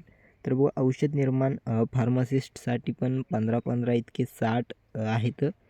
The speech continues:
प्रश्न आणि त्यानंतर चाळीस प्रश्न स-, अ, बी फॉर्म पदवी संबंधित असतील. बी फॉर्म पदवी परीक्षेचा समकक्ष प्रश्न असतील चाळीस प्रश्न आणि हे साठ प्रश्न, असे दोन तास कालावधी आहे शंभर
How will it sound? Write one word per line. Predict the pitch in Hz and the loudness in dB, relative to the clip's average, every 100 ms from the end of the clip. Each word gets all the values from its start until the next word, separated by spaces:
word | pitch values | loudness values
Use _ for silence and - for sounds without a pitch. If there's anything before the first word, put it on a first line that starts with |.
| _ _ _ | _ _ _
प्रश्न | - 123 - 104 - - | 2 2 2 -4 -6 -6
आणि | 113 117 117 | -2 -2 0
त्यानंतर | 117 117 113 - 123 - - | 0 0 -2 0 0 0 -4
चाळीस | 113 110 117 | -4 0 0
प्रश्न | - 120 - 127 | 0 -2 0 -2
स-, | - 117 - | -2 -6 -6
अ, | 110 107 110 | -2 0 0
बी | 113 123 | 0 0
फॉर्म | - 127 | 0 -2
पदवी | 127 120 117 117 | 2 2 4 2
संबंधित | 120 113 113 113 123 | 0 0 0 0 2
असतील. | 120 - 147 | 0 0 -2
बी | 139 117 | 0 -2
फॉर्म | - 123 131 - _ _ _ - _ - _ | -2 -2 -2 -6 _ _ _ -20 _ -20 _
पदवी | 139 131 135 151 - _ _ _ _ _ _ _ _ _ _ _ - | 0 4 4 4 -2 _ _ _ _ _ _ _ _ _ _ _ 2
परीक्षेचा | 127 120 131 135 139 | 2 2 0 0 0
समकक्ष | - 117 117 127 - - | 2 2 2 -4 -6 -6
प्रश्न | - 113 - | -2 -2 0
असतील | 113 117 - 131 - _ _ - - - | -2 -2 0 0 0 _ _ -20 -8 -2
चाळीस | 117 120 - | 0 0 0
प्रश्न | 120 - 139 - | -2 -2 -4 -4
आणि | 127 147 175 127 | -2 -2 -2 0
हे | 139 | 0
साठ | 202 - 113 107 - | -2 -2 -2 -2 -2
प्रश्न, | 113 110 120 | -2 -2 -2
असे | 113 123 | -2 0
दोन | 120 117 113 127 | 2 2 2 0
तास | 131 - | -4 -4
कालावधी | 117 110 110 117 123 | -2 0 2 2 2
आहे | 123 131 | 2 0
शंभर | - 107 113 139 | -2 -4 -2 -4